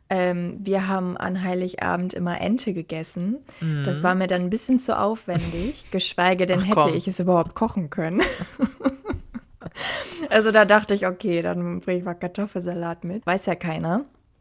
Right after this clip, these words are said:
Speaker 1: Und ja, es war echt ganz nett, weil wir echt auch ein sehr multikulturelles Team sind. Also iranisches Essen war dabei, indisches Essen, natürlich australisches, englisches, also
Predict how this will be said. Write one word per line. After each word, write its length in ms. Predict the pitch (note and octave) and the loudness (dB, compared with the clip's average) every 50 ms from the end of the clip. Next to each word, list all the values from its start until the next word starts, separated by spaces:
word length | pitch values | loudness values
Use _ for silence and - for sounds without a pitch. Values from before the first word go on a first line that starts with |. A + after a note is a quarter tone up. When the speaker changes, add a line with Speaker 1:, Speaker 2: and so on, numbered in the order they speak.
| _ _ _ - | _ _ _ -2
Speaker 1:
Und 500 | F#3+ F#3 F#3 F#3 F3+ F#3 F#3 F3+ - - | 0 2 2 2 2 0 -2 -2 -2 0
ja, 300 | C4+ D#4 D4+ G#3+ F3 F3 | 2 2 4 4 4 4
es 160 | F3+ - - | 2 0 -2
war 100 | G#3+ G#3 | -2 0
echt 160 | A3+ A3 - | -2 -2 -2
ganz 240 | - C4+ B3+ B3+ - | -2 -2 -2 -2 -2
nett, 220 | C#4 C#4+ C#4 B3+ | -2 -2 -2 0
weil 160 | - F#3+ F#3+ F3+ | 0 0 0 0
wir 140 | F#3 - | 0 -2
echt 280 | - G3+ - - - - | -2 -4 -4 -6 -8 -4
auch 220 | - A3 G3+ G3+ | -2 -2 -2 -2
ein 160 | - G3+ G3+ G3+ | -2 -2 -2 0
sehr 200 | G#3 G3+ G3 G3 | 0 0 2 2
multikulturelles 960 | G3+ G#3 G#3 - A3 G3+ - - G3+ G3 - F#3 - F3+ F3+ F#3 F#3+ - - | 2 0 0 -2 -4 -6 -4 -4 -4 -4 -4 -4 -2 -2 -2 -2 -4 -6 -8
Team 320 | - - B3+ B3+ B3 A#3 | -6 -2 0 2 2 2
sind. 340 | A3 A#3 A3+ A3 G#3+ G#3+ G#3+ | 2 2 2 2 2 0 0
Also 180 | - F3+ F3+ F3+ | -2 -2 -2 -2
iranisches 720 | F#3 F#3 F#3 G#3+ A3+ A3 G#3+ G#3+ G#3 G#3+ - G3+ - - | -4 -2 -2 2 2 4 4 4 2 0 -2 -4 -6 -6
Essen 360 | - F#3+ F#3+ - - G3 F#3+ | -6 -6 -6 -4 -6 -6 -4
war 120 | F#3 F#3 F3+ | -4 -2 -2
dabei, 400 | F#3 F#3 F#3 F#3 F3+ F3+ F3+ F3+ | -2 -2 -2 -2 0 0 0 0
indisches 640 | - G#3+ G#3+ G3+ F#3+ F#3 F#3+ - F#3 F3+ F3+ - | 2 2 2 2 2 0 -2 -4 -4 -6 -6 -6
Essen, 560 | - - - F#3 F3+ - - F3 F3 F3 F3 F3 | -4 -4 -4 -4 -4 -6 -6 -4 -4 -4 -4 -4
natürlich 420 | F3 F3+ - - F#3 F3+ - - | -6 -6 -6 -6 -6 -6 -6 -8
australisches, 1120 | G3 - - - - G3+ G3 F#3 F3+ F#3 F3+ F3+ - - F3+ F3+ F3 F3 F3 - - - | -10 -10 -10 -10 -6 -4 -4 -2 -2 -4 -6 -6 -6 -4 -2 -2 -2 -2 -4 -8 -10 -8
englisches, 800 | - G3 G3+ G3 F3+ F3+ F3 F3 - - F3+ F3 F3 E3+ - - | -4 -2 -2 -2 -2 -2 -4 -4 -6 -6 -6 -4 -4 -4 -6 -6
also 360 | - F3+ F3+ F3+ F3+ F3+ | -4 -4 -2 -2 -2 -2